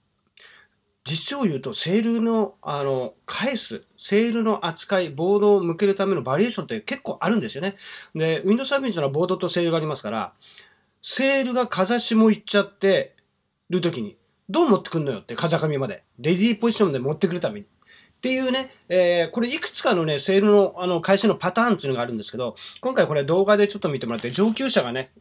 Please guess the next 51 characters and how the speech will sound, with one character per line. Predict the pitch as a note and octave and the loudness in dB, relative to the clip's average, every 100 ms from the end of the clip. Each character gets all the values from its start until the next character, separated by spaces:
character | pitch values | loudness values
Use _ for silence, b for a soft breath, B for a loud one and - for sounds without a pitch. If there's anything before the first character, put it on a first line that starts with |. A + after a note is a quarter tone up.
| - | -2
う | F3 | 2
ま | F#3 | 2
く | C#3+ | 0
セ | C#3 D#3+ | -2 0
ー | |
ル | D#3 | 0
を | |
返 | E3+ D#3 | 0 -2
し | F#2+ | -4
て | |
ま | - | -16
す。 | - b b b b b _ _ _ _ _ _ _ F#3 | -20 b b b b b _ _ _ _ _ _ _ 4
も | A#3 | 4
し | A3+ F3+ | 6 2
風 | D#3 C#3+ D3+ | 0 0 4
上、 | D#3 C#3 C#3 | 4 4 0
風 | D3 D3 C#3 | -2 0 0
下 | C#3+ B2+ | -2 -4
に | B2+ | -4
行 | A2+ | -6
っ | |
て | - A#2 | -6 -6
し | A#2+ | -4
ま | A#2 | -4
っ | A2 | -6
て | - C#4+ | -2 -2
っ | C#4+ | -2
て | - | -6
い | D#3 | -4
う | B2+ | -4
と | G#2 | -6
こ | G#2 | -6
ろ | A2+ | -2
ね、 | G3+ G#3 - | -2 -2 -6
ち | E3 | -4
ょ | |
っ | |
と、 | - G#2+ - | -2 -4 -4
え | G#2+ A2 | -4 -2
ー、 | |
そ | A2 G3 | 0 0
の | |
辺 | C4 B3+ | 2 2
を | |
ね、 | A#3 - _ _ _ _ _ _ | 0 -2 _ _ _ _ _ _
解 | - F3+ | 4 4
説 | D#3+ D3+ A#2 | 4 -4 -8
し | - | -14
て | |
い | |
く。 | - | -18